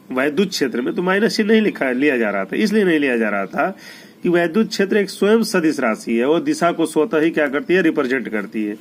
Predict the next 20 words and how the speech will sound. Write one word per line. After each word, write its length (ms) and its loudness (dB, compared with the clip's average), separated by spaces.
लेकिन 420 2
जब 200 0
अदिश 340 4
राशि 300 0
हो 140 2
जाएगी, 320 0
वी 140 -2
वन 160 2
वी 140 0
टू 120 0
जैसे 220 0
अदिश 220 -2
राशि 320 0
है, 80 -4
तो 60 -4
अदिश 420 2
राशि 500 2
को 380 2
अगर 300 2
दिशा 880 0